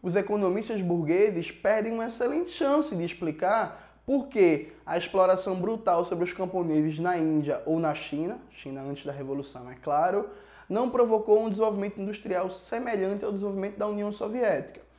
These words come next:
Essa ironia é muito útil nos dias atuais. Condições de trabalho degradantes, salários baixos e superexploração da força de trabalho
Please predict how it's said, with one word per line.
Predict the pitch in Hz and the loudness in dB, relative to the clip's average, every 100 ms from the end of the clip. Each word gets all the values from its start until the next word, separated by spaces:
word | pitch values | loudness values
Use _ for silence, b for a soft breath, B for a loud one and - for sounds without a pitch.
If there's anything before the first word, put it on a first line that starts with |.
| b b b b | b b b b
Essa | 233 226 | -2 0
ironia | 269 254 233 240 | 0 0 2 2
é | |
muito | 226 277 285 | 2 0 0
útil | 220 269 269 190 | 2 2 2 2
nos | 160 | 0
dias | 147 151 | 2 0
atuais. | 147 147 147 117 104 104 b b b _ - | 0 -2 -4 -4 -8 -14 b b b _ -4
Condições | 285 359 320 - 269 302 | 2 2 2 -4 0 0
de | 269 | 0
trabalho | 262 254 233 170 143 131 123 120 - _ | 0 0 4 6 6 4 0 -6 -10 _
degradantes, | 175 185 185 190 156 147 135 131 - | 2 4 6 4 4 2 0 -6 -10
salários | - - 196 196 240 254 247 170 | -18 0 2 6 6 6 2 2
baixos | 151 135 127 - 147 160 | 6 6 4 -2 -6 -6
e | 175 | -6
superexploração | - 277 311 302 226 - 190 165 160 - 156 | -2 0 2 2 0 0 0 0 0 -4 -2
da | 151 | -2
força | - 180 208 175 | -2 0 0 0
de | 180 | -4
trabalho | 139 135 151 165 131 | -4 0 2 2 2